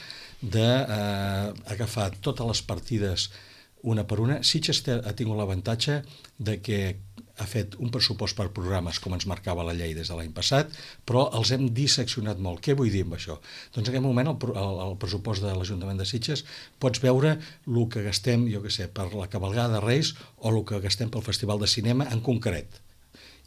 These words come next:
I pràcticament són cent setanta programes. Per posar un exemple, jo, Diputació de Barcelona, el nostre pressupost, ens movem entre setanta i vuitanta programes.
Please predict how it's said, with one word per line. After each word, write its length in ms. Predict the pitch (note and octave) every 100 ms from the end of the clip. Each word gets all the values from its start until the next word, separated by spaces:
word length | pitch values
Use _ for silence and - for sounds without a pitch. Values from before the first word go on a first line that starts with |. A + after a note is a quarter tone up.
| A2
I 120 | G#2
pràcticament 440 | G2 A2 A2 B2 B2+
són 160 | D3
cent 460 | A#2+ A2+ G#2+ G#2+ G#2
setanta 380 | - G#2+ A2 A2 F#2+
programes. 480 | G#2 C3 C3 F2 - - - _ _
Per 120 | A2
posar 220 | F#2+ A#2+ A#2+
un 80 | A#2
exemple, 400 | A2+ F#2 F2 E2 - - -
jo, 160 | A2+
Diputació 460 | G2 F#2+ G2+ - G2+
de 60 | G#2
Barcelona, 320 | - G#2+ C#3
el 60 | A#2+
nostre 240 | G2 A2+
pressupost, 540 | G2 - D#2+ G#2 B2+ - - -
ens 100 | G2+
movem 240 | G2 G2 G#2+
entre 160 | A2+
setanta 340 | A2+ G2 F#2+ G#2
i 60 |
vuitanta 300 | G#2 G#2 G2+
programes. 560 | - A2+ F2 D#2 D2+ -